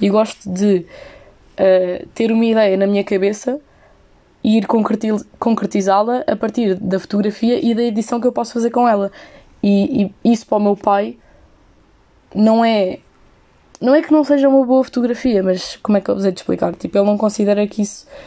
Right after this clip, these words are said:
faça de uma pessoa um bom fotógrafo,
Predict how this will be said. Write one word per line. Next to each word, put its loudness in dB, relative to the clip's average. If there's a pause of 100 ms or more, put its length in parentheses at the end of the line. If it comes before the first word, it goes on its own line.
(340)
faça 0
de -2
uma 2
pessoa -2 (1300)
um 0
bom 2
fotógrafo, 0